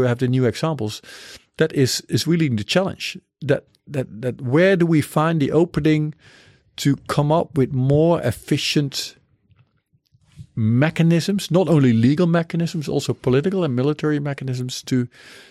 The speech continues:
to intervene here. You see in the, in the, in the, in the Cold War period, in the, in the, in the sixties, seventies, eighties of the, of the previous century,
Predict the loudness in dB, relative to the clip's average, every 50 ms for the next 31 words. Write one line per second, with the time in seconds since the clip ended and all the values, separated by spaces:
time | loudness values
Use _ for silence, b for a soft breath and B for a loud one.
0 | B B -8 -8 -8 -4 -4 -4 -2 -2 0 0 0 2 2 0 0 -2 B B
1 | B B B B B 0 2 4 4 4 4 4 4 4 2 2 2 2 2 0
2 | 0 0 0 2 2 2 2 2 2 2 2 0 0 0 0 0 0 2 0 2
3 | 2 2 2 0 -2 _ -2 0 2 2 4 2 0 0 -4 -6 -4 0 0 2
4 | 2 2 2 2 2 2 2 2 0 0 -2 -2 -2 -2 -2 -4 -4 -2 -4 -4
5 | -2 -2 -2 -2 0 0 0 0 2 2 2 2 2 2 0 0 2 0 0 0
6 | 0 0 0 2 2 0 -2 -2 -2 -2 -2 -2 -2 0 2 2 0 0 0 -2
7 | -2 -2 -2 -2 0 -2 -2